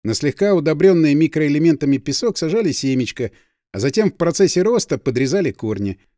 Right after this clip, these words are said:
В результате вырастало полноценное дерево, но размером в несколько сантиметров. Травяной покров нам заменял какой-то редкий сорт мха или лишайника. Пуп специально выписал его с севера.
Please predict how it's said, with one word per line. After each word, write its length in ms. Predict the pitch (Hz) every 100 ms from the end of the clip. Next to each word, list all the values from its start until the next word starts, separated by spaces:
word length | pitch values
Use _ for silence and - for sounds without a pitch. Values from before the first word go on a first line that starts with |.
| -
В 80 | 113
результате 560 | 143 185 240 247 202
вырастало 460 | 180 185 - 214 190
полноценное 760 | - 190 190 - 180 156 156
дерево, 380 | 143 208 240 208
но 160 | 202 247
размером 520 | 226 185 233 214 185
в 40 | 156
несколько 400 | 208 - 156 156
сантиметров. 680 | 170 156 180 107 - - - _ _ _ _ _ -
Травяной 380 | 131 156 247 226
покров 560 | - 208 233 262 202
нам 220 | 175 196
заменял 460 | 147 170 196 233 202
какой-то 500 | - 160 202 190 160
редкий 320 | 185 180 -
сорт 340 | 143 185 160 -
мха 360 | 135 - 214
или 180 | 151 135
лишайника. 720 | 127 131 - 143 90 85 - - _ _ _ _ -
Пуп 180 | 220 -
специально 760 | - - 190 214 165 117 98
выписал 420 | 90 - - 135 117
его 200 | 127 127
с 60 |
севера. 420 | - 123 82 71